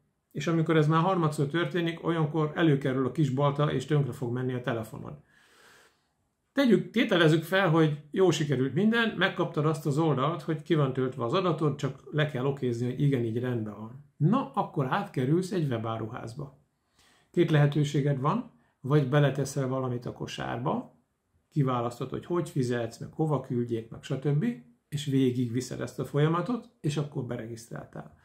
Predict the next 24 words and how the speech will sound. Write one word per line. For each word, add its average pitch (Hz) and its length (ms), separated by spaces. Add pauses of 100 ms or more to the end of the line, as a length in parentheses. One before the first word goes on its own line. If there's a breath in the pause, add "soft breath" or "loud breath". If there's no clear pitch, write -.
(300 soft breath)
A - 100
másik 247 340
lehetőség, 147 640
hogy 151 180
te 151 100
nem 151 440
vásárolsz 123 580
semmit, 131 540 (200)
azt 151 240
is - 160
lehet, 127 340 (380 soft breath)
csak 147 180
akkor 143 340
fölül, 180 520
legalábbis 131 840
az 139 200
asztali 160 360
gépen 139 400
legfölül 151 560
van, 180 360 (340 soft breath)
ki 277 100
kell 262 180
választanod, 143 640
hogy 120 200